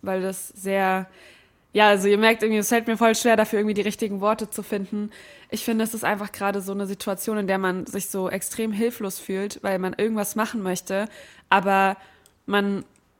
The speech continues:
einfach an dieser kompletten Situation gerade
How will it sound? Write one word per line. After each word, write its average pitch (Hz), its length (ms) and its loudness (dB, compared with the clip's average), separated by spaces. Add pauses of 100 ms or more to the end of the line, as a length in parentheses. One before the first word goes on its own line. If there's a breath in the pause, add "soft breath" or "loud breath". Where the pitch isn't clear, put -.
(440)
einfach 220 300 2 (180)
an 202 140 -2
dieser 202 300 0
kompletten 226 680 -4
Situation 208 600 -4
gerade 190 480 -4